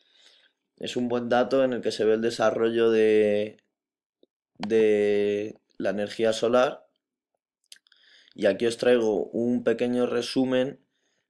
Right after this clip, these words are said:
más científico de lo que realmente sucede. Y, mm,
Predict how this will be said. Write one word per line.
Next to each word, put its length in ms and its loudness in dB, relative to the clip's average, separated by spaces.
más 240 -4
científico 760 0
de 140 2
lo 160 2
que 140 -2
realmente 920 0
sucede. 680 -6
Y, 640 -2
mm, 240 -8